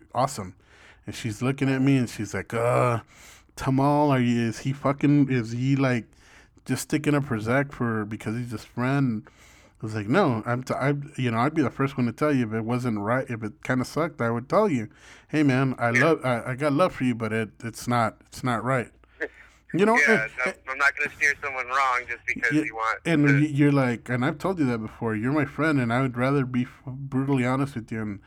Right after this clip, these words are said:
Speaker 1: tell you, and have you say, "Well, fuck you." And then I'd be like, "Oh, but if we do, what if we tried this?" And we've had the, those conversations before, like, "What if we do this?" No, it's missing
Speaker 2: Yeah.
Speaker 1: something. And,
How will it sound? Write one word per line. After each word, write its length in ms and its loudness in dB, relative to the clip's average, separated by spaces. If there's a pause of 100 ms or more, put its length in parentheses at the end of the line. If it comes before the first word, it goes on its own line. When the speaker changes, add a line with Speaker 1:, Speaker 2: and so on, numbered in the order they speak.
(320)
Speaker 1:
tell 180 0
you, 340 -2
and 120 -4
have 180 -2
you 80 -4
say, 280 -4
"Well, 240 -10 (140)
fuck 360 -6
you." 320 2 (440)
And 140 0
then 100 0
I'd 120 0
be 80 -2
like, 220 -4
"Oh, 40 -6
but 320 -4
if 160 -8
we 60 -2
do, 120 -8
what 180 -2
if 120 0
we 80 2
tried 320 -2
this?" 320 -4
And 120 0
we've 180 0
had 200 -2
the, 220 -2 (260)
those 160 -2
conversations 640 -2
before, 320 -8
like, 220 -6
"What 80 -2
if 100 -6
we 80 -2
do 160 0
this?" 380 -4 (420)
No, 340 2
it's 220 -2
missing 280 2
Speaker 2:
Yeah. 60 0
Speaker 1:
something. 360 -2
And, 120 -4